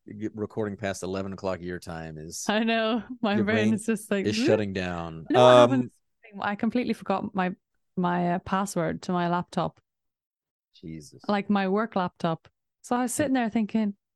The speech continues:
Speaker 1: Wow.
Speaker 2: I was like,
Speaker 1: So
Speaker 2: "I don't know." I literally type it in every morning. I was like, "What
Speaker 1: it's
Speaker 2: is
Speaker 1: only
Speaker 2: it?"
Speaker 1: Tuesday.
Speaker 2: It's Tuesday. And I'm like,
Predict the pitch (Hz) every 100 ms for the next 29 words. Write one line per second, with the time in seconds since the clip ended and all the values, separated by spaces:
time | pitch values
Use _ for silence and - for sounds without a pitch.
0 | _ 76 71 76 76 71 69 _ _ _
1 | _ - 285 311 294 269 277 311 330 311
2 | - - 285 294 294 254 277 294 269 254
3 | 254 254 247 254 190 180 185 202 240 285
4 | 254 202 - - 151 160 90 80 78 82
5 | _ _ _ _ _ 254 - - 302 311
6 | 269 - 175 175 185 - _ _ _ _
7 | 240 233 233 - - 233 -